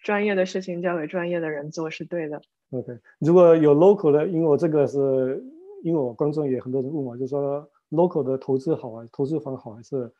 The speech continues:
Speaker 2: 远程投资房好？你的选择是还是远程投资房，如果能便宜的话，那个回报率也差不多的话，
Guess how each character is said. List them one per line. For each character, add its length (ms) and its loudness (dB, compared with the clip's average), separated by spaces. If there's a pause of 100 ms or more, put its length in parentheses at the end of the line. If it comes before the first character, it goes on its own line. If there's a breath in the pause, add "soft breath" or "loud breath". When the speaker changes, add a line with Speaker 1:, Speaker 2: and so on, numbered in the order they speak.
(140)
Speaker 2:
远 140 -6
程 120 -6
投 160 -6
资 140 -2
房 220 -8
好？ 180 -20 (380)
你 180 -4
的 100 0
选 200 -8
择 140 -2
是 140 -8
还 140 -6
是 160 -6
远 160 -10
程 140 -6
投 140 -10
资 160 -6
房， 260 -14 (100)
如 120 -4
果 80 0
能 140 -6
便 240 -8
宜 60 -6
的 80 -8
话， 220 -12 (560)
那 140 -6
个 60 -4
回 140 -4
报 140 4
率 80 0
也 60 2
差 180 -2
不 60 -8
多 160 -2
的 60 -2
话， 280 -12